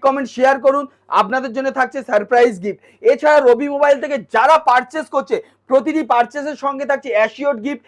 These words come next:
এছাড়া একটা লাকি কুপনের ব্যবস্থা, যেখানে থাকছে একদম দামি দামি গিফট, যেগুলোর প্রাইস স্টার্ট হচ্ছে তিরিশ হাজার, কুড়ি হাজার, দশ হাজার, এই রকম লেভেলের গিফট আপনাদের সবাই আমাদের কাছ থেকে কিন্তু পেতে পারেন। তার জন্য কিন্তু রবি মোবাইল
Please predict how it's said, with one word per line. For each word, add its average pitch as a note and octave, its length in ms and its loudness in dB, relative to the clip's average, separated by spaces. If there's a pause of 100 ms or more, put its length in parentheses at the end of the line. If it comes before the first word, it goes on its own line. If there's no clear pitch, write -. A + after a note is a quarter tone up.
(260)
এছাড়া C#4 320 -2
একটা C#4 140 -2 (120)
লাকি A3+ 300 -4
কুপনের C4 420 -4
ব্যবস্থা, A3 360 2 (360)
যেখানে D4+ 280 -4 (100)
থাকছে C#4+ 260 -2 (480)
একদম A#3 440 0 (720)
দামি C#4+ 360 0
দামি D4+ 280 2
গিফট, A#3 220 -4 (140)
যেগুলোর C4+ 380 -2 (140)
প্রাইস A#3 380 2
স্টার্ট C4 280 2
হচ্ছে C#4+ 180 -4 (160)
তিরিশ B3 320 -4
হাজার, C4+ 220 4 (120)
কুড়ি B3 300 -4
হাজার, B3+ 220 -2 (120)
দশ A#3 180 -6
হাজার, A#3+ 160 -2 (240)
এই C#4+ 80 -4 (100)
রকম C#4 180 -4 (140)
লেভেলের A#3+ 420 0
গিফট A3 180 -12 (300)
আপনাদের A#3 300 -4 (140)
সবাই G#3+ 280 0 (160)
আমাদের A3+ 280 -6
কাছ A3 140 0
থেকে A#3 180 -8
কিন্তু G#3+ 240 -14
পেতে G3 240 -2
পারেন। D#3 180 -2 (320)
তার A3+ 200 4
জন্য C#4 220 -4
কিন্তু C#4 220 -6
রবি A3 260 2
মোবাইল B3+ 200 2